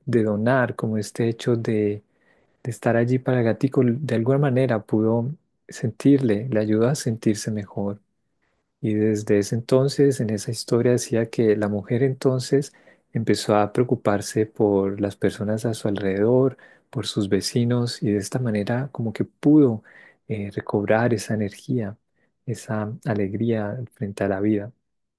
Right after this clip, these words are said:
Entonces, dos conceptos espirituales importantes aquí. El principio es que el ocio no nos va a permitir sentirnos libres, porque de alguna manera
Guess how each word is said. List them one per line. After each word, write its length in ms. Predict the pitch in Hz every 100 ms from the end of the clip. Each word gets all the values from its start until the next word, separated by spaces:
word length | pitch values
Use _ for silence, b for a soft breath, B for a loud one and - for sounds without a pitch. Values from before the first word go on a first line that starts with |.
| _ _ _ _ _ _ _ B B B
Entonces, 480 | - 131 127 165 165
dos 200 | 156 147
conceptos 920 | - 160 - 131 - 151 151 - - _ _ _
espirituales 840 | - - 123 107 - 113 110 127 120
importantes 580 | 123 107 - 101 - 123
aquí. 400 | 120 - 156 113 - B B B B _
El 60 | 110
principio 420 | 113 117 127 139
es 100 | 139
que 320 | - 151 151 - _ _ _
el 180 | 123 117
ocio 520 | 131 143 - 151 147
no 140 | 131
nos 200 | 127 131
va 280 | 127 131 143
a 80 | 175
permitir 480 | 123 113 104 - 107
sentirnos 680 | - 113 - 117 117 107 151
libres, 540 | 131 110 110 - - _ _ _ _ -
porque 500 | 110 - - 104 98
de 160 | 151 110
alguna 160 | 107
manera 520 | 117 113 104 107 113